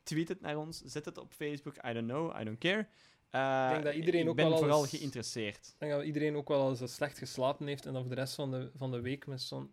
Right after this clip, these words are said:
Speaker 2: ah, nekzeer heeft rondgelopen. Eh,
Speaker 1: Ja.
Speaker 2: kan ook dat zijn, het blijven maar mensen natuurlijk. Eh, ook al worden ze getraind
Speaker 1: Klopt, ja.
Speaker 2: tot op de limiet, maar, ah ja, weet je wel.
Speaker 1: Mhm.
Speaker 2: Ehm,
Speaker 1: Mhm.
Speaker 2: maar die, die laatste laps waren fenomenaal. Ja, het fastest lap, hij was er ook weer voor aan het gaan. Ik,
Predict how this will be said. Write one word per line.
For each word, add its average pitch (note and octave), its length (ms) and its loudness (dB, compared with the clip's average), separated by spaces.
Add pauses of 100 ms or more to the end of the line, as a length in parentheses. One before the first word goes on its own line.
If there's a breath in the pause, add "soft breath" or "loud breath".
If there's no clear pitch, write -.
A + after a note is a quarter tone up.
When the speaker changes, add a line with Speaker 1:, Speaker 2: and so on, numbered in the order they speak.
(140)
Speaker 2:
ah, F2 200 -10 (460)
nekzeer D3+ 480 -4
heeft D#3 200 -4
rondgelopen. D3+ 600 -8 (360 soft breath)
Eh, C3+ 240 0 (220)
Speaker 1:
Ja. - 200 -10 (100)
Speaker 2:
kan G3+ 180 8
ook D#3+ 160 8
dat F#3+ 160 8
zijn, C#3 140 0
het A#2+ 80 -2
blijven E3 200 2
maar C#3 100 2
mensen D3 320 0
natuurlijk. - 420 -14
Eh, C#3 140 -4
ook D3 120 -2
al D#3 60 6
worden D#3 200 8
ze C#3 80 2
getraind D3 380 2
Speaker 1:
Klopt, C#3+ 160 0
ja. C#3+ 60 0
Speaker 2:
tot C3 80 0
op C3 60 0
de - 80 -
limiet, C#3 300 -2
maar, B2+ 180 -2 (200)
ah D3 100 -10
ja, - 80 -10
weet C#3+ 160 -4
je D#3+ 60 -10
wel. D#3+ 160 -6
Speaker 1:
Mhm. G#2 100 -8 (480 loud breath)
Speaker 2:
Ehm, F3+ 280 10
Speaker 1:
Mhm. F#3 100 -2 (360)
Speaker 2:
maar E3+ 400 12
die, D#3+ 280 6
die D3 180 4
laatste F3 420 2
laps F3 320 4
waren D3 300 4
fenomenaal. D3+ 540 6
Ja, C#3+ 40 2
het D#3+ 160 2
fastest G3+ 500 0
lap, D3 220 4
hij D3+ 120 2
was D#3+ 200 6
er E3+ 60 8
ook G#3 140 8
weer G3 160 10
voor E3+ 140 2
aan D#3 80 8
het D3 80 -2
gaan. E3+ 240 2
Ik, D3 160 -8